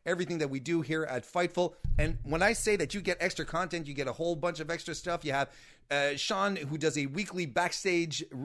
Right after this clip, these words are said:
uh, podcast. Uh, there's Steven Jensen, who does The Weekender. There's Q and A session. Sean did one this week, or, uh, y-, the, the most recent one anyway. I don't know if it was this week, but a hundred and fifty questions. You can ask Sean as many questions as you like because,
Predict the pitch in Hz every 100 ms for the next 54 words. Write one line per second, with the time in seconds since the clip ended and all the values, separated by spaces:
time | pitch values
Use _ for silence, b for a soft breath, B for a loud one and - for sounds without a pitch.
0 | 131 131 123 - 170 180 - 175 175 175
1 | B B B 120 123 - 165 135 120 180
2 | - 185 151 135 117 120 185 170 175 170
3 | 165 127 - - 233 262 220 220 262 -
4 | 202 165 185 170 - 220 220 190 254 233
5 | 214 196 180 - 170 185 165 156 - b
6 | b 165 170 185 185 226 190 233 311 269
7 | 233 330 320 214 170 160 156 147 143 185
8 | 208 147 127 143 262 - 165 151 131 b
9 | b b b 247 247 311 349 320 311 277
10 | - 294 302 - 262 - 269 269 - -
11 | 135 85 69 - _ _ _ - 202 262
12 | 294 269 277 277 220 277 320 285 320 302
13 | 277 247 254 220 240 302 233 254 - -
14 | 220